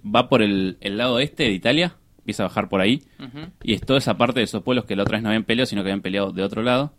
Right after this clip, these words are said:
Speaker 1: Eh, empiezan a escaparse para abajo y se van para las zonas pantanosas, que ellos creían que era menos probable que Atila con los caballos quiera ir para ahí. ¿Y qué fundan? ¿Qué, qué ciudad importante está en la zona pantanosa en el este de Italia, en el noreste de Italia?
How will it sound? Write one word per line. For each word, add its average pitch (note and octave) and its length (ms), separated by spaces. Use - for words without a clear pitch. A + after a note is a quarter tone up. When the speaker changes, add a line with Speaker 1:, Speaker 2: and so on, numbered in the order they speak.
Speaker 1:
Eh, F#2+ 280
empiezan G#2+ 360
a G2+ 40
escaparse G#2+ 400
para A2 180
abajo D3 240
y A2+ 40
se A2+ 100
van A#2+ 100
para A#2 140
las G#2 120
zonas C3 200
pantanosas, C#3 920
que A2 80
ellos A2 140
creían A2 280
que G2 80
era F#2+ 140
menos F2+ 420
probable G2 400
que E2+ 240
Atila G#2 320
con F#2 100
los D#2 80
caballos - 340
quiera F#2+ 160
ir F2 60
para F2+ 140
ahí. G2+ 180
¿Y A2 120
qué B2 120
fundan? D#3 400
¿Qué, A2+ 220
qué D#3 140
ciudad C3 460
importante A2+ 600
está A2 200
en G#2 60
la F#2+ 100
zona A2 240
pantanosa G#2 500
en G2 60
el F#2 100
este F#2+ 240
de F2+ 60
Italia, D#2+ 340
en F2+ 80
el F#2+ 60
noreste G2 340
de F#2+ 40
Italia? D#2 340